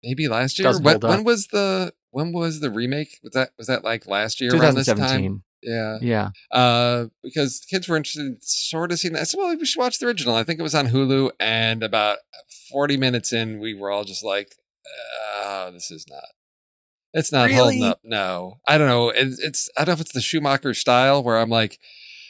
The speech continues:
Speaker 1: "So there's some construction at the university, so the only place that you can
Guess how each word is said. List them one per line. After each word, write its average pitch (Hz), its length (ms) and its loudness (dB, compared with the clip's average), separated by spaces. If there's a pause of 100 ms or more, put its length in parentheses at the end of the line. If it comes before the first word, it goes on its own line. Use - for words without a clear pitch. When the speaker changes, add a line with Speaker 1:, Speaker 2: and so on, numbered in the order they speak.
(220)
Speaker 1:
"So 151 840 4
there's 139 200 2
some 156 120 -2
construction 185 500 -2
at 165 40 -2
the 160 60 0
university, 151 440 2
so 156 180 2
the 123 180 -2
only 190 260 0
place 156 640 -2
that 123 100 -10
you 131 140 -6
can 135 240 -2